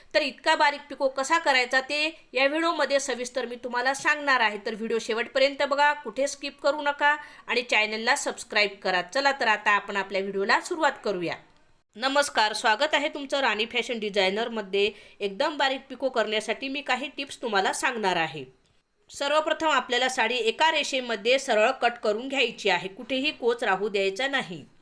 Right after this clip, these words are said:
चला, मी तुम्हाला आता मशीन दाखवते आणि मशीनमध्ये काय बदल करायचे ते दाखवणार आहे. इथे बघा, ही आहे पिकोची मशीन.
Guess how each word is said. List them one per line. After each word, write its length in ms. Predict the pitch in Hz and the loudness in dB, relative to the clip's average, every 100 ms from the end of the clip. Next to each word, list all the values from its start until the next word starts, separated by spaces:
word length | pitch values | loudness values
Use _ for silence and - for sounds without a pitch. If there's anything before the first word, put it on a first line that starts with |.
| _ _ _ _ - | _ _ _ _ -4
चला, 200 | 277 311 | 2 2
मी 100 | 320 | 2
तुम्हाला 360 | 320 254 254 | 0 2 4
आता 260 | 247 233 285 | 4 2 2
मशीन 400 | 269 214 - 277 | 2 0 -2 -2
दाखवते 440 | 269 247 254 247 254 | 0 0 -2 2 2
आणि 260 | 220 240 | 2 0
मशीनमध्ये 560 | 226 202 269 254 240 247 | -2 -4 -4 -6 -4 -2
काय 220 | 302 320 | 2 2
बदल 280 | 277 226 214 | 2 -2 -2
करायचे 360 | - 196 196 | 0 -2 -2
ते 180 | 269 285 | -6 -6
दाखवणार 520 | 247 185 - 170 160 160 | 0 -2 -2 -6 -2 -2
आहे. 220 | 151 156 - - _ - | -4 -8 -16 -20 _ -16
इथे 240 | 254 269 | -6 -4
बघा, 280 | 190 165 135 - - _ | -2 -4 -6 -12 -20 _
ही 140 | - 311 | -4 0
आहे 280 | 262 214 233 | 2 2 0
पिकोची 540 | 233 240 233 202 262 | 0 -6 -4 -4 -4
मशीन. 440 | 277 214 196 165 | -2 -2 -2 -8